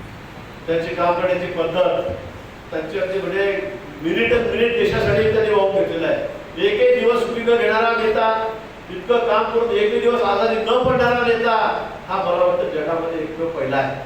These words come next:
आणि म्हणून, म्हणून जगामध्ये सगळ्या, सगळ्यांनी, सगळे, सगळ्यांनी सर्व्हे केलेला आहे, सगळ्या प्रमुख मासिकांनी, पाक्षिकांनी सगळ्यांनी सर्व्हे केलेला आहे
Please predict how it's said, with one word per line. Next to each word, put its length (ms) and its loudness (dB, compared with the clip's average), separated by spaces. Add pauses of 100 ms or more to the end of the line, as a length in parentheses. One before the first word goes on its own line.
(340)
आणि 120 -2
म्हणून, 340 0 (720)
म्हणून 380 4 (540)
जगामध्ये 500 2
सगळ्या, 560 0
सगळ्यांनी, 840 0
सगळे, 480 2 (320)
सगळ्यांनी 640 0 (260)
सर्व्हे 280 4
केलेला 320 2
आहे, 140 2 (560)
सगळ्या 220 0
प्रमुख 440 2
मासिकांनी, 640 -2
पाक्षिकांनी 600 -2
सगळ्यांनी 400 -2
सर्व्हे 300 2
केलेला 260 0
आहे 340 0